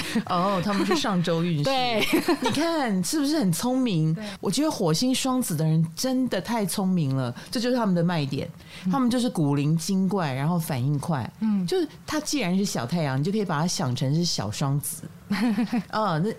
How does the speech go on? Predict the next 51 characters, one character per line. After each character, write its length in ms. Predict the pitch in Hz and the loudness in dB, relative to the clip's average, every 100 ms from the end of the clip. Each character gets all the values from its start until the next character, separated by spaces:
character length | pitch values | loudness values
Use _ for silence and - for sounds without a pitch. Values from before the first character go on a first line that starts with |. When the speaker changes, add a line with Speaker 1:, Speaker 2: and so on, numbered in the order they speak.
| - | -4
Speaker 1:
而 120 | 190 | -2
且， 320 | 214 180 139 147 - - | 0 -2 -2 -6 -14 -8
呃， 220 | 170 147 | -4 -2
博 240 | 135 170 185 | 0 0 2
览 200 | 185 135 | 2 0
群 300 | 156 147 151 | -2 -2 -2
书， 440 | - 160 147 147 160 | -2 -2 -2 -2 -2
Speaker 2:
嗯。 260 | 214 190 180 | -2 -2 -2
Speaker 1:
啊， 140 | 160 | -2
什 260 | 160 - 156 | -2 0 2
么 160 | 156 | 2
都 240 | 170 175 170 | 0 0 -2
懂。 320 | 165 120 - - - - - - - | -2 -4 -4 -10 -20 -20 -20 -20 -6
然 120 | 160 | -2
后 320 | 190 202 - - - - | 0 0 -2 -8 -18 -8
在 200 | - 202 | -2 -2
这 180 | 165 190 | 0 -2
个 100 | 160 | -2
时 260 | - 135 | -2 -6
代 260 | 135 160 113 | -4 -4 -4
啊， 140 | 120 | -4
我 200 | 127 113 | -6 -6
常 280 | - 151 143 | -4 -2 -2
说 320 | 151 151 151 - - | 0 -2 -2 -6 -8
这 140 | - | -2
个 80 | 269 | 0
时 180 | - 165 | 0 0
代 200 | 185 170 | 0 0
是 160 | 165 | 0
一 100 | 165 | 0
个 80 | 147 | -2
沟 220 | 143 156 | -2 -2
通 180 | 156 156 | 0 0
的 100 | 147 | 0
时 220 | 131 - | -2 -6
代 220 | 117 127 113 | -4 -4 -4
嘛， 200 | - - - - - - | -6 -10 -16 -20 -16 -10
也 100 | 151 | -4
是 220 | 160 226 | -2 -2
一 160 | 208 180 | -2 -2
个 240 | 160 175 | 0 0
讯 240 | 147 233 202 | 0 0 0
息 160 | - | -2
比 100 | 143 | -2
较 140 | 135 139 | -2 -2
碎 240 | 147 214 | -2 -2
片 180 | 160 170 | 0 0
的 120 | 127 | -2
时 200 | 123 - | -2 -4
代。 280 | 104 131 120 | -4 -6 -6
OK， 460 | - - 269 254 254 | -6 -4 -2 -2 -2